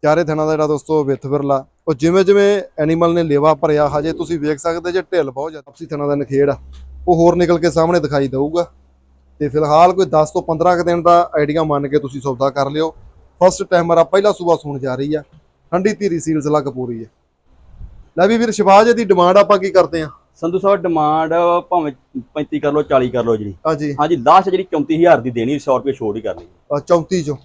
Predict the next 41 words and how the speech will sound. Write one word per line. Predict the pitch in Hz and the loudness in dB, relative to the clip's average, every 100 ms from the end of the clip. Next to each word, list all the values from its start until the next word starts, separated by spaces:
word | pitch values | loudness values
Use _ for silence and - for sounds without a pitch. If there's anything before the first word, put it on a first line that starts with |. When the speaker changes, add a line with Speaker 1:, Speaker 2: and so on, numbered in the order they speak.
| _ 110 | _ -10
Speaker 2:
ਹਾਂਜੀ, | 98 90 151 | -10 -10 -6
ਉਹ | |
ਛੋੜ | 143 160 | 0 2
ਛਾਪਾ | 156 143 | 4 2
ਕਰ | 127 104 | 2 -4
ਦਿਆਂਗੇ। | 120 165 | -6 -6
Speaker 1:
ਚੌਂਤੀ | 208 - 185 185 - 220 | -6 -4 2 2 2 4
ਹਜ਼ਾਰ | 220 175 | 6 6
ਦੇ | 190 | 6
ਵਿੱਚ | 185 | 4
ਦੋਸਤੋ | 208 202 208 214 | 4 4 6 6
ਛੋੜ | 190 180 170 | 6 4 4
ਛਾਪਾ | 180 - | 2 2
ਹੀ | 185 | 2
ਹੋਊਗਾ, | 151 147 165 | 2 2 2
ਠੀਕ | 156 175 | 2 0
ਆ | |
ਜੀ, | 180 | 2
Speaker 2:
ਹਾਂਜੀ, | 147 | 4
Speaker 1:
ਲਾਸਟ। | 165 - 170 | 2 0 -12
Speaker 2:
ਹਾਂਜੀ। | _ _ _ _ 98 90 160 | _ _ _ _ -20 -6 -2
Speaker 1:
ਤੇ | |
ਬਾਕੀ | 151 165 208 | 2 2 2
ਵੱਛੀ | 190 - 220 | 2 2 0
ਚੰਗੀ | 202 190 156 180 | 2 2 2 2
ਆ, | 165 | 2
ਠੀਕ | 151 160 | 2 -2
ਆ | |
ਜੀ। | 185 175 | -2 -4
ਸੋ | _ _ _ _ _ _ - 175 | _ _ _ _ _ _ -4 -4
ਪੜਤਾ | - 180 180 220 | 2 0 4 4
ਬਹੁਤ | 208 226 196 | 4 2 2
ਜਾਇਜ਼ | 180 180 185 | 2 4 6
ਆ, | 190 | 4
ਜਿੱਦਾਂ | 190 190 202 | 2 0 0
ਕਿ | 202 | 2
ਅੱਗੇ | 202 | 0
ਗਰਮੀ | 175 170 180 | 2 2 2
ਦਾ | 190 170 | 0 -2
ਸੀਜ਼ਨ | 165 165 | -4 -4
ਆ | 175 | -4